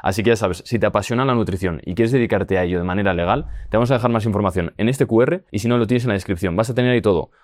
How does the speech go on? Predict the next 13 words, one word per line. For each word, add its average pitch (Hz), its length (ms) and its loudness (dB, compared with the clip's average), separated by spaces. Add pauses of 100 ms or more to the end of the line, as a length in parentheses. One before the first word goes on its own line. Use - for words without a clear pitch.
Profesores, 117 800 0
precio, 117 560 2
cuándo 104 260 0
puedes 104 220 0
empezar 98 260 0
a 98 140 2
matricularte, 104 580 0
lo 104 60 -8
vas 107 160 2
a 120 60 0
tener 117 180 2
todo 143 340 0
aquí. - 320 -2